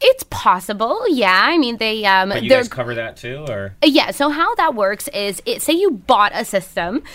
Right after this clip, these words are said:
Speaker 1: so you're buying it outright, you're taking that thirty grand, putting it on your roof, you're gonna wanna call your insurance company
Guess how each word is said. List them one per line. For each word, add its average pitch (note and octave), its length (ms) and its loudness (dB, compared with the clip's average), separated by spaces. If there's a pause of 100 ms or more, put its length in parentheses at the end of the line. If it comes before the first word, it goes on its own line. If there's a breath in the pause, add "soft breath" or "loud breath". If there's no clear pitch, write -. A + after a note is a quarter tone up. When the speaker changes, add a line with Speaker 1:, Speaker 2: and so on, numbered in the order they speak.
Speaker 1:
so G3+ 260 2
you're G3+ 220 0
buying A#3 440 4
it C4 60 0
outright, A3+ 400 2
you're F3+ 140 -4
taking A3+ 260 -4
that A#3+ 160 2
thirty A#3 200 -2
grand, G3 260 -6
putting G#3 260 -8
it G#3 40 -10
on G#3 160 -6
your G3 80 -12
roof, F3+ 260 -6
you're G3 80 -8
gonna F3+ 140 -8
wanna F3+ 180 -4
call B3 200 -6
your C4+ 100 2
insurance A#3 360 -4
company F#3+ 380 -6